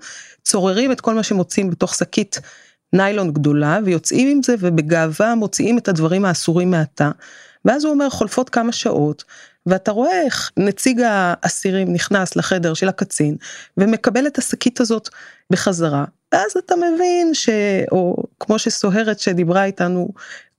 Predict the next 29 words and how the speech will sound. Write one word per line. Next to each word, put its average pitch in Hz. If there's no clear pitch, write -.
כינתה 214
את 202
זה, 202
יצאת 220
צ'יפס, -
אתה 233
עבדת 202
ועבדת 196
ועמלת 202
ועשית 196
מה 233
שצריך -
וזה 190
וזה, 185
ואז 294
אתה 330
רואה 285
שהכל 254
לחינם, 196
ומה 214
אתה 240
לומד 185
מזה? 165
את 196
מה 285
שהסוהרים 269
הוותיקים 240
אומרים 190
לך, 170